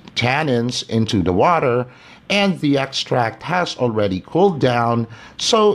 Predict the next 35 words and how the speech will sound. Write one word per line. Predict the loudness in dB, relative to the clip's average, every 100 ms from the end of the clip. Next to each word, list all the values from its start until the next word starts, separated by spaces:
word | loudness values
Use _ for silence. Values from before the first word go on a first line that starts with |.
| 0
it | -2
would | 0 2
not | 2 2 0 -2
alter | -2 -2 -2 0 0
with | 0 0 0 0
the | 0
tank | 0 0 -2
temperature | -4 -6 -4 -6 -4 0 0
anymore. | 0 -4 0 2 2 0 -6 -20 _ _ _ _ -20 -20 -20 -20 -20 -20 -8
But | -2 0
to | 0
be | 2 4 4
assured | 2 -2 0 0 0
that | -2 0
I | -2
get | 0 -2 -2
full | -2 2
benefits | 2 2 2 2 2 0 -2 -4
of | -2 -2
the |
dried | 0 0 0 -2
catappa | -6 -4 -4 -2 0
leaves, | 0 2 0 0 -6 -10 -20 -20 -14 -2
I | 0 2
also | 2 0 0 -4
place | 0 0 0 0
the | -2
dried | 0 2 2 2 2
leaves | 2 4 2 0 -2
I | 0 2
used | 2 2 2 0 -4 0
in | 0
producing | 2 2 4 2 2 2
the | 2
extract | 2 0 -6 0 0 0 -6